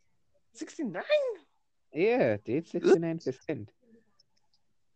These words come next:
Speaker 1: That's nasty.
Speaker 2: <laughs>
Speaker 1: That, that is, that is nasty. I think
Speaker 2: <laughs>
Speaker 1: it's
Speaker 2: Crazy.
Speaker 1: it should be more than that. But, but then again, like, I'm okay with that because it means that it has people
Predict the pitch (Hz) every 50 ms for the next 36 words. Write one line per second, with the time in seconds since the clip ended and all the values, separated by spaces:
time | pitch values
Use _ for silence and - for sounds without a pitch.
0 | _ _ - 120 113 - - 107 110 113 117 104 92 - - - 98 95 - -
1 | _ _ _ _ _ _ _ _ _ _ _ _ - 160 147 120 104 - - -
2 | - - - - - _ - - 107 110 107 104 - 131 117 120 - 107 107 107
3 | 107 95 - - _ _ _ - - - 95 92 92 92 87 - - - - -
4 | 67 - - - - - 110 - - - 208 151 117 - - - - 139 - -
5 | - - - - - _ _ _ - - - - - - - - - - 120 131
6 | 143 135 131 120 110 107 104 92 87 - - - - - _ - 143 127 117 107
7 | 110 110 104 95 110 107 - - - 110 113 110 110 110 113 113 110 107 101 85
8 | 101 98 95 98 92 95 92 90 85 - - - - - - _ _ - - -
9 | - - 131 131 135 143 - - 131 127 135 120 - 156 180 180 156 127 - 156
10 | 147 127 117 120 117 107 - - - 131 139 151 156 139 - - - 185 190 156
11 | 127 - _ - 104 104 - - _ - 120 110 - - 117 117 101 - - _
12 | - - - 117 107 107 123 131 139 135 127 113 - 117 117 117 113 113 131 131
13 | 113 107 - _ - 127 120 - - 120 107 98 -